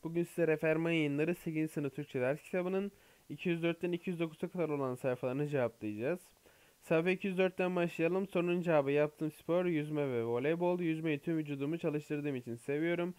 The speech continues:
Voleybolu takım sporu ve eğlenceli olduğu için seviyorum.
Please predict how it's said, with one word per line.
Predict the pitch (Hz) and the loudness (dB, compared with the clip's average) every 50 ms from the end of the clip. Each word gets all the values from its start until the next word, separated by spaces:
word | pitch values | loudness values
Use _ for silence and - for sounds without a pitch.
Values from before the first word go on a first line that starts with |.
| - - - - _ _ | -14 -20 -20 -20 _ _
Voleybolu | 135 151 165 175 175 160 160 160 160 | 0 2 2 4 4 4 4 2 2
takım | - 185 170 - - 170 160 | 0 -2 -4 -2 -4 -6 -8
sporu | - - 156 151 143 139 | -6 -2 -2 0 2 4
ve | 143 147 | 2 2
eğlenceli | 147 147 147 147 151 151 147 143 | 4 2 0 0 0 0 0 2
olduğu | 143 139 127 127 | 2 0 0 -2
için | 127 123 - - 139 | -6 -6 -4 -6 -8
seviyorum. | 131 - 127 117 110 107 98 - - - | -4 -4 -4 -2 -2 -2 -4 -4 -6 -12